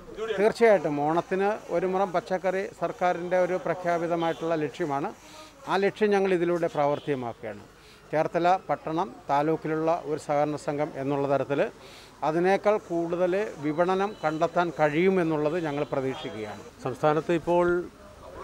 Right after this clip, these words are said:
Speaker 2: ഏതാണ്ട് പത്ത് നാനൂറ് സഹകരണ പ്രസ്ഥാനങ്ങൾ, ആ, സഹകരണ വകുപ്പിൻ്റെ നിർദ്ദേശം അംഗീകരിച്ചുകൊണ്ട് ഈ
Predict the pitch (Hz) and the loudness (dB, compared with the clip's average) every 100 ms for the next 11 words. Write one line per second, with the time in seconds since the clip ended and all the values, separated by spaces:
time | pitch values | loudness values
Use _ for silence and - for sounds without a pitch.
0 | 151 139 156 160 170 139 - 170 151 139 | -2 2 4 4 2 2 4 2 4 2
1 | 139 160 175 175 180 170 - - - - | 4 4 4 4 0 -4 -20 -20 -20 -20
2 | - - 143 156 156 160 156 139 - 143 | -4 -2 2 4 4 4 2 0 4 4
3 | 143 143 143 156 185 - - - - 147 | 6 2 2 -2 -8 -18 -18 -20 -18 -16
4 | - - - 139 131 131 123 117 143 147 | -14 -14 -4 2 4 4 2 2 0 4
5 | 160 165 156 147 156 143 143 131 - 147 | 4 6 6 4 -2 0 0 0 -8 -6
6 | 127 127 143 151 135 131 135 135 123 131 | -2 2 4 4 0 0 0 0 0 -4
7 | 123 120 156 - - - - - - | -4 -4 -6 -6 -20 -20 -20 -20 -4